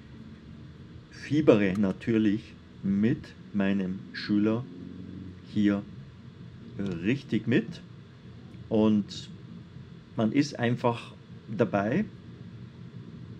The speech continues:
Und wie intensiv die Gefühle des Fahrlehrers sind, das könnt ihr euch ja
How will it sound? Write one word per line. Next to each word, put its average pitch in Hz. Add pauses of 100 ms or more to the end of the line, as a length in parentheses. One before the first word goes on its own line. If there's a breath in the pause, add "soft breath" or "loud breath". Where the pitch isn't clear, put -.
(380)
Und 110 (180)
wie 113
intensiv 143
die 120
Gefühle 131 (760)
des 110
Fahrlehrers 117
sind, 131 (880 loud breath)
das 110
könnt 131
ihr 139
euch 113
ja 117